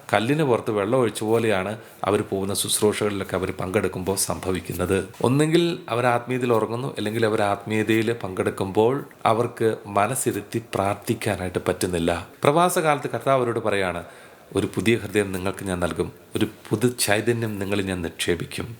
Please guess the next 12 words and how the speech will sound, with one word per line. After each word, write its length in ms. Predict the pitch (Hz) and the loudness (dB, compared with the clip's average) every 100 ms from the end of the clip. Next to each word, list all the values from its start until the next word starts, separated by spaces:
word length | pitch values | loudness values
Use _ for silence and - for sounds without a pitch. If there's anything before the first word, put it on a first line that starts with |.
| - | 0
ഇങ്ങനെ 240 | 135 151 | 2 4
സംഭവിച്ചു 360 | 131 123 135 131 | 2 0 2 2
കഴിയുമ്പോൾ 420 | 117 117 113 139 139 | 2 0 2 2 0
ഇരുപത്തെട്ടാം 640 | 110 120 131 113 - 135 147 135 | -4 -2 0 0 2 0 0 -2
തിരുലിഖിതത്തിൽ 520 | 113 110 107 101 123 | -2 0 -2 0 -2
കർത്താവ് 340 | 120 - 107 104 | -2 0 2 2
പറയുന്നു, 380 | 98 95 101 160 - - | 2 0 0 -4 -6 0
"നിങ്ങളുടെ 640 | 117 117 127 131 131 131 131 | 2 2 2 4 4 2 2
പിതാക്കന്മാർക്ക് 1040 | 120 117 127 135 139 135 117 113 107 - 113 107 | 0 2 2 0 -4 -2 0 0 0 2 2 2
ഞാൻ 220 | 110 107 120 | 0 0 0
കൊടുത്ത 400 | 117 107 - - | 0 -2 0 0
ദേശത്ത് 680 | 95 104 117 - 123 - | 2 4 2 0 -6 0